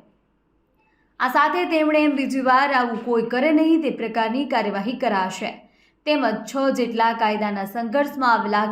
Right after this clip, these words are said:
કિશોર છે, જેમની અટકાયત કરાઈ નથી, પરંતુ તેમની સામે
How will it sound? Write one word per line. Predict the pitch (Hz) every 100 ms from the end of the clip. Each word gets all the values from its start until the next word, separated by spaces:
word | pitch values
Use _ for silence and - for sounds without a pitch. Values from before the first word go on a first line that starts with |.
| 214
કિશોર | 226 233 196
છે, | 180 160 - - -
જેમની | 220 208 208
અટકાયત | 208 - 233 262 262
કરાઈ | 269 269
નથી, | 269 269 277 277 - _ -
પરંતુ | 311 349 370
તેમની | 359 294 277 262 277
સામે | 285 294